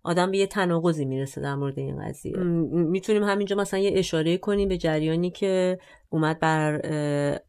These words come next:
علیه در واقع سینمای فارسی و اصلاً فیلم فارسی که به س-، تو گیومه در واقع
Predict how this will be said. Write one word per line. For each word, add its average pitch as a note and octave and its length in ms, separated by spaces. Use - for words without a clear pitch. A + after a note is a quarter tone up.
علیه E3+ 540
در D3 220
واقع C#3+ 220
سینمای D3 540
فارسی C#3+ 560
و D3 80
اصلاً C#3+ 320
فیلم C#3+ 420
فارسی C#3 720
که C#3+ 400
به C3+ 100
س-، - 160
تو C#3+ 140
گیومه D3 520
در D3 260
واقع C#3 420